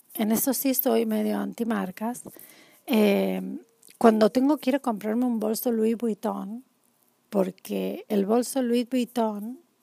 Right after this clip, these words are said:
no sé por qué razón tiene que ser Louis Vuitton o Chanel o de una determinada marca, ¿no? Pero si yo me voy a comprar un bolso,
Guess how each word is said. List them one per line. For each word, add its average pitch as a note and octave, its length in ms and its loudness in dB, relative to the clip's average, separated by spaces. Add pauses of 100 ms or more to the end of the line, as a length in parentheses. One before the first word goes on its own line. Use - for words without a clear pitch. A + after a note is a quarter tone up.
(760)
no A#3 160 0
sé - 140 -2
por G3+ 220 -4
qué A3+ 160 -4
razón G#3 480 -6
tiene F#3 220 -12
que - 120 -20
ser G3 180 -14
Louis F#3 240 -12
Vuitton G#3 500 -6
o F#3 120 -14
Chanel G#3 760 -10
o F#3 340 -14 (1200)
de G3+ 180 -6
una G#3+ 260 -6
determinada F#3+ 680 -8
marca, G#3+ 460 -6
¿no? G#3 260 -12 (640)
Pero G#3 680 0 (720)
si - 200 -6
yo D#4+ 140 -4
me F#4+ 140 -6
voy E4 160 -2
a E4 80 -4
comprar A#3+ 680 -4 (560)
un B3+ 240 2
bolso, A3+ 580 -4